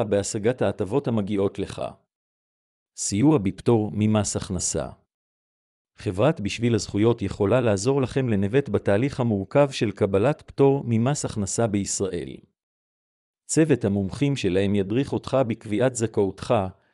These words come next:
איסוף התיעוד הדרוש ומילוי טופסי המס המתאימים. הם ילוו אותך לאורך כל התהליך, ויבטיחו שתקבל את מלוא ההטבות המגיעות לך על פי חוק.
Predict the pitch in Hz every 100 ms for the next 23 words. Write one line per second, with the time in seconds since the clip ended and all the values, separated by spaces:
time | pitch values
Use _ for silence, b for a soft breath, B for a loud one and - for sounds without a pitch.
0 | _ _ - - 156 - - 110 139 127
1 | 98 101 117 165 - 123 117 104 135 151
2 | 120 - - 147 135 131 110 104 98 -
3 | 95 85 62 - _ _ _ _ _ _
4 | _ _ _ _ 117 110 104 98 131 143
5 | - 131 135 110 110 120 - - 139 127
6 | - 101 101 87 - - _ _ _ _
7 | 95 101 90 - 156 - 135 - - 104
8 | 147 143 131 123 117 135 117 110 98 135
9 | 143 110 101 104 120 147 120 - 127 113
10 | 98 110 - 92 - -